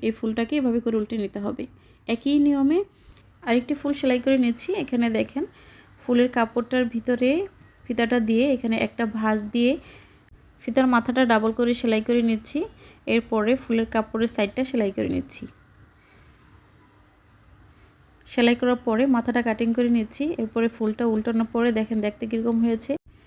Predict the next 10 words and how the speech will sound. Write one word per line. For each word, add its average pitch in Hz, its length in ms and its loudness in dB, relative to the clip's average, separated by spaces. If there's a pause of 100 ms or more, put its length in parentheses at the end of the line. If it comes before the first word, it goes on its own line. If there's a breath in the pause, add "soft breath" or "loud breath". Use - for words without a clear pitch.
(260 soft breath)
একই 294 380 2
নিয়মে 285 260 4 (120)
বাকি 233 180 2 (260)
দুটি 233 200 0
ফুল 233 280 -2
আমি 240 120 2 (160)
তৈরি 226 200 2
করে 240 220 2
নিয়েছি। 226 300 0 (480 loud breath)
ফুলগুলো 254 380 2